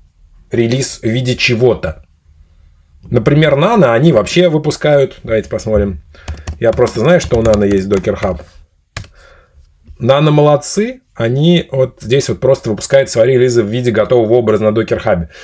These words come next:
Тоже есть свои нюансы. Мне, например, приходится этот образ пересобирать по куче различных причин. Но вот у них уже вы можете брать что-то и как-то этим пользоваться. Вот у них здесь есть куча тегов, как этим пользоваться.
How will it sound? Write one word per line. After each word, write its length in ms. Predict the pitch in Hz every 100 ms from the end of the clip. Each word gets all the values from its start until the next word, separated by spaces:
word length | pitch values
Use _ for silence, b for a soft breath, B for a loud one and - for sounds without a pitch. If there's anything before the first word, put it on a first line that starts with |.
| B _
Тоже 340 | 185 170 143 135
есть 240 | 131 123
свои 300 | 127 120 120
нюансы. 480 | 120 131 151 151 107
Мне, 220 | 107 127
например, 320 | 113 117 117
приходится 480 | 110 107 123 110 110
этот 180 | 104 104
образ 280 | 110 104 -
пересобирать 680 | 117 107 117 107 131 131 -
по 140 | 107
куче 320 | - 120 -
различных 440 | 98 104 110 123 -
причин. 360 | 139 - 247
Но 100 | 151
вот 200 | 180 180
у 20 |
них 180 | 135 165
уже 200 | 127 135
вы 120 | 127
можете 360 | 123 139 - 117
брать 240 | 131 127
что-то 260 | - 147 123
и 60 | 101
как-то 260 | 120 -
этим 200 | 107 101
пользоваться. 560 | 117 104 87 82 - - b b b b b b 113
Вот 160 | 104
у 20 |
них 120 | 107 101
здесь 160 | 98
есть 160 | 117 -
куча 260 | - -
тегов, 300 | - 131 104
как 160 | 110 95
этим 200 | 92 101
пользоваться. 500 | 107 90 82 78